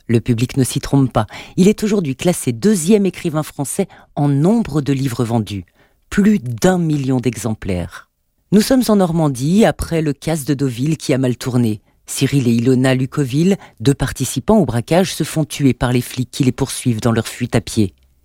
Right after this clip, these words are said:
Timo Soler perd son casque en tentant de s'enfuir en moto et finit sa course par terre après avoir reçu une balle dans le torse, mais réussit tout de même à prendre la fuite. Quant à Alexis Zerda, le cerveau supposé du Quatuor,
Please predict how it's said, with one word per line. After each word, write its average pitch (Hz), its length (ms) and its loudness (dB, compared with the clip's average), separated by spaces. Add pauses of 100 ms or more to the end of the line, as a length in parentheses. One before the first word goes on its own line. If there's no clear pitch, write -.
(160)
Timo 120 240 2
Soler 131 300 2 (120)
perd 127 140 0
son - 180 -4
casque - 320 -4
en 117 80 -2
tentant 123 300 0
de 117 60 -2
s'enfuir - 380 -2
en 123 60 2
moto 123 320 2 (260)
et 151 100 2
finit 180 260 2
sa 147 180 -2
course - 300 -8
par - 180 -4
terre 135 340 0 (240)
après 180 320 0
avoir 165 220 0
reçu 156 240 -2
une 139 160 2
balle 131 160 4
dans 123 140 0
le 120 80 0
torse, - 340 -6 (240)
mais 127 100 2
réussit 120 460 -2
tout - 140 -2
de 110 80 -2
même 143 240 4 (200)
à 165 120 2
prendre 131 340 0
la 120 100 2
fuite. - 440 -8 (320)
Quant 120 140 2
à 113 160 2
Alexis 117 420 0
Zerda, 120 400 2
le 127 160 0
cerveau 127 520 -2
supposé 123 500 0
du 113 120 -2
Quatuor, 160 560 0